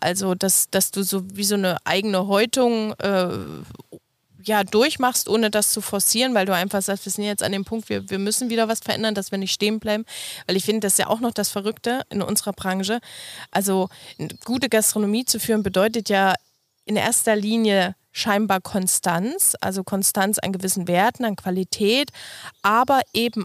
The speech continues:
auch Erneuerung, ja, dieses ständige Neuerfinden, um Leute zu begeistern,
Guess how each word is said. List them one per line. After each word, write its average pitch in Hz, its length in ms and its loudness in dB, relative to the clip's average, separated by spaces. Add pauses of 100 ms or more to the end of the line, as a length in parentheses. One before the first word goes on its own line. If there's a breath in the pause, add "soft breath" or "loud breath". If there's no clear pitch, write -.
auch 202 360 2
Erneuerung, 190 760 0
ja, 190 240 2 (180)
dieses 196 340 -2
ständige 208 960 2 (380)
Neuerfinden, 214 1040 0
um 202 180 0
Leute 196 360 2
zu - 160 -2
begeistern, 208 680 0